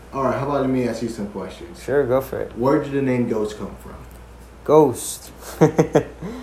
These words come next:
Speaker 2: Uh, the name is because, um,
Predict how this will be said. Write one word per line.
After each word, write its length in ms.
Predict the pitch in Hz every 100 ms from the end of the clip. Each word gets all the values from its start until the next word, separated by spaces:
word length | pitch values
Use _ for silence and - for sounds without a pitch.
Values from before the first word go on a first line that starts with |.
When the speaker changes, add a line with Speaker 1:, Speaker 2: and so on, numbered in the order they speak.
| - - -
Speaker 2:
Uh, 480 | - 120 120 120 110 90 113
the 80 |
name 760 | 117 120 135 156 160 160 156 143
is 300 | 127 123 120
because, 760 | - 117 - 120 117 110 - -
um, 580 | 113 113 110 101 98